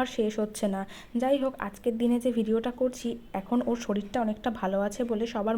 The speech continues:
মুডটা একটু হাসি হাসি আছে। তো যাই নিচে এবার সবাইকে খেতে দিই। আর এই যে ঝাল ঝাল করে আজকে মটন রান্না করা হয়েছে, ওর যেহেতু একটু জ্বরের মুখ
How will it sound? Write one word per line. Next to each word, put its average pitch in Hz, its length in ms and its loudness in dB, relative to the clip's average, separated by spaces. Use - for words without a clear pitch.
মুডটা 208 360 0
একটু - 240 -2
হাসি 202 280 -2
হাসি 214 180 -2
আছে। 196 180 0
তো 254 60 4
যাই 247 160 2
নিচে 233 260 2
এবার 226 200 0
সবাইকে 214 280 -4
খেতে 202 260 -2
দিই। 262 200 0
আর 208 160 0
এই 196 160 -2
যে 190 80 0
ঝাল 196 260 4
ঝাল 226 200 4
করে 233 120 4
আজকে - 240 -2
মটন 208 320 2
রান্না 202 260 0
করা 196 220 0
হয়েছে, 196 240 0
ওর 202 80 0
যেহেতু 202 300 -2
একটু 220 180 -2
জ্বরের 202 340 6
মুখ 233 100 2